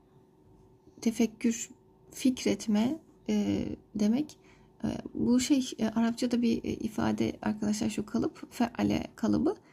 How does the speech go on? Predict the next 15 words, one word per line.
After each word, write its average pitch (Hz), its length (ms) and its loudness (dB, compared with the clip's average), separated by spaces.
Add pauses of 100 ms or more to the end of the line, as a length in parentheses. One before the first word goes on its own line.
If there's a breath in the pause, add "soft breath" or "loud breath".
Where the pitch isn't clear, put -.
(200 soft breath)
Bir 233 100 4
şeyi 262 240 2
zorlanarak, 220 880 2
iradeyi 214 480 4
ortaya 208 340 2
koyarak, 208 440 2
gayret 202 400 2
ederek 208 400 2
yapmak, 190 540 -4 (300)
e, - 40 -4
anlamına 190 500 0
geliyor 185 300 0
bu 202 80 -6
kalıptaki - 520 -6
ifadeler. 208 500 -2